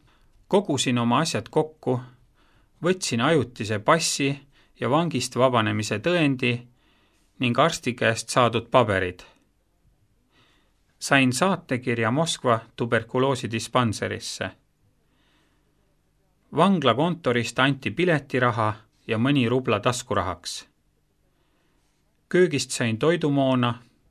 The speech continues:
leiba, kartuleid, kuivatatud kala ja liha. Olin valmis alustama mitme päeva pikkust reisi Alamoševost Demjanskisse. Pidin autoga sõitma Solikamskisse,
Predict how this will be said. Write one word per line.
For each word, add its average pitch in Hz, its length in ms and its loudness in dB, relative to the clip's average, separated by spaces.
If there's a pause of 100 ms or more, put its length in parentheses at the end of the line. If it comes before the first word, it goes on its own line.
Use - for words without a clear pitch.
(400)
leiba, 131 640 -2
kartuleid, 113 680 -2 (640)
kuivatatud 127 680 0
kala 147 420 4 (140)
ja 117 120 -2
liha. 107 260 -2 (1900)
Olin 135 260 2
valmis 143 360 2
alustama 123 600 -2
mitme 123 400 -2
päeva 123 340 4
pikkust 120 520 -6
reisi 113 540 0 (760)
Alamoševost 135 1000 0 (100)
Demjanskisse. 120 920 -2 (1700)
Pidin 139 280 -2
autoga 135 520 0
sõitma 151 460 -2
Solikamskisse, 110 1080 -4